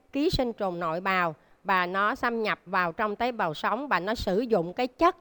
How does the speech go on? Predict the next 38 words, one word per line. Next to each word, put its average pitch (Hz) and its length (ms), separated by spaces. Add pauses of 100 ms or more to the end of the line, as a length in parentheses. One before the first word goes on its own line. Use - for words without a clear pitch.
(280)
của 175 240
cái 262 160
tế 277 220
bào 175 300
để 160 220
mà 254 160
nó 185 160
sinh 214 200
sôi 185 280
và 165 140
phát 233 220
triển. 180 280 (540)
Thì 208 160
nói 247 160
chung 247 280
là 220 120
những 185 300
cái 285 140
virus 262 440
mà 196 220
nếu 220 240
mà 254 160
nó 233 220
gây 233 220
ngộ 180 300
độc 175 280
á, 262 140
thực - 260
phẩm 180 280
thì 196 220
thường 208 400 (300)
là 190 220
do 220 360
cái 269 140
tình 190 320
trạng 170 360
vệ 175 220
sinh, 226 360